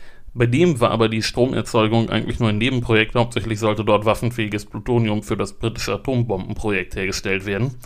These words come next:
Aber hey, im Oktober sechsundfünfzig ging dort das erste Kernkraftwerk Europas ans Netz.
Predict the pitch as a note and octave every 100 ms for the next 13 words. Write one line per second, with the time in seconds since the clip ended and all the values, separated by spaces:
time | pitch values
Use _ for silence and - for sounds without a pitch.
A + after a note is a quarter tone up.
0 | - - G#3+ A#3+ C3 - - - D3+ E3
1 | - - - F#3 F3+ C3+ C#3+ D#3 B2 D#3+
2 | E3 D3 D3 - C3+ D3 B2+ C#3 D3+ -
3 | C3 D3 - C3+ - B2+ D3 - B2+ -
4 | A#2 A#2+ B2+ A#2+ C#3 F3 C#3+ B2+ G#2+ G#2
5 | G2+ E2+ -